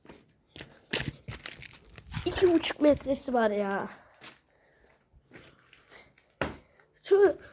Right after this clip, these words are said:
boyu tam benim iki katımdı bak, tam. Benim boyumun. Ben bir yirmi beşim. İki, mesela yirmi beş, yirmi beş, elli. Bir metrede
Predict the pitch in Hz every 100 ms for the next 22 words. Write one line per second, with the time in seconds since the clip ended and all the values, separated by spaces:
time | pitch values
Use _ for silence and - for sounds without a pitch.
0 | - - 320 359 247 269 - - 285 381
1 | 349 330 311 285 226 - 262 240 214 214
2 | 214 214 - 285 294 240 - _ _ _
3 | _ - - _ _ _ _ _ _ -
4 | 269 247 226 220 214 214 - - 320 349
5 | 339 370 359 294 254 254 240 - - -
6 | - - - - _ - - 294 302 -
7 | - - - 302 311 294 285 - - -
8 | - 302 349 339 320 320 330 330 359 359
9 | 320 311 233 - - - - - - -
10 | - - - - - - - - - -
11 | - - - - - - - - - -
12 | - - 370 370 349 - 320 370